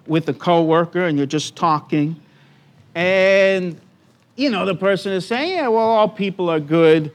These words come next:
Uh, and do you know, and you might say, "Do you know the Bible has a different perspective?"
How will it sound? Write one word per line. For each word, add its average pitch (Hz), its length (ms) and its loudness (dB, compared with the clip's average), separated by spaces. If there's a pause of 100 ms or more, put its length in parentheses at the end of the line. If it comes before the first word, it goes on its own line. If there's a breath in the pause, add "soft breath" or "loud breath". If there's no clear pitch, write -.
(640 soft breath)
Uh, 175 400 -2 (260)
and 185 140 -4
do 208 60 -6
you 247 60 0
know, 285 400 -2 (160)
and 220 160 -4
you 240 60 -2
might 226 260 -4
say, 233 300 -2
"Do 220 120 -6
you 240 60 -2
know 254 140 -4
the 233 100 -2
Bible 208 400 -2
has 208 220 -4
a 180 80 -6
different 294 420 -6
perspective?" 147 720 -8